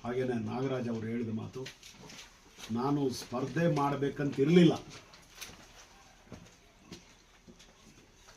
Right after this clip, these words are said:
ಬಿ ಫಾರ್ಮ್ ಮಾತ್ರ ತಂದಿದ್ದೆ ನಾನು, ನಮ್ಮ ಪಾರ್ಟಿಯ ಬಿ ಫಾರ್ಮ್ ತಂದಿದ್ದೆ, ನಾನೇ ಅದನ್ನ ಇಶ್ಯೂ ಮಾಡೋದಿತ್ತು, ನಾನು ತಂದಿದ್ದೆ. ನೋಡ್ದೆ,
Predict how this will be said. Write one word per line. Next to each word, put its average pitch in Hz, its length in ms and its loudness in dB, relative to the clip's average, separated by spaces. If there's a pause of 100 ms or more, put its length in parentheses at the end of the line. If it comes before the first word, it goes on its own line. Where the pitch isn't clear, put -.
(240)
ಬಿ 165 120 8
ಫಾರ್ಮ್ 175 380 8
ಮಾತ್ರ 170 260 2
ತಂದಿದ್ದೆ 156 460 4
ನಾನು, 101 360 -6 (920)
ನಮ್ಮ 123 220 0
ಪಾರ್ಟಿಯ 147 380 2
ಬಿ 131 220 -2
ಫಾರ್ಮ್ 143 280 -4
ತಂದಿದ್ದೆ, 127 320 -6
ನಾನೇ 143 480 0 (400)
ಅದನ್ನ 117 280 -2 (240)
ಇಶ್ಯೂ 135 240 -4
ಮಾಡೋದಿತ್ತು, 117 520 -2
ನಾನು 120 160 -6
ತಂದಿದ್ದೆ. 117 420 -4 (1200)
ನೋಡ್ದೆ, 160 540 4